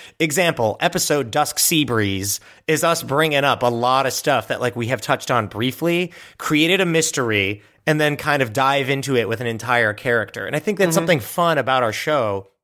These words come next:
Speaker 1: is the time constraint is we'll say things, we'll throw it out there, we'll be like, "All right, that's something we wanna get to later."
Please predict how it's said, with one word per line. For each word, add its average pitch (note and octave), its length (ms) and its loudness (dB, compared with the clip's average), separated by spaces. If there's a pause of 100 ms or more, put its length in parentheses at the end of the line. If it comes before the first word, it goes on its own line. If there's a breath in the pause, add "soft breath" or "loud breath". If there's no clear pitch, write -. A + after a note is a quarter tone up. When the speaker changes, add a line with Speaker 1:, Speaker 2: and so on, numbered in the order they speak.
(200)
Speaker 1:
is B2+ 120 -8
the B2 100 -2
time D#3+ 280 -2
constraint G2 540 -4 (520 loud breath)
is B2+ 480 2
we'll B2 180 -2
say A3+ 240 2
things, D#3+ 340 0
we'll A#2 80 -6
throw G3 240 -2
it G3+ 60 2
out E3 220 0
there, C3 180 2
we'll B2+ 120 0
be C3 100 0
like, B2 180 2
"All C#3+ 80 2
right, A#2+ 160 0
that's D3 160 0
something E3 240 -2
we D3+ 60 2
wanna D3 200 0
get C3 220 0
to D#3 180 2
later." A#2+ 460 2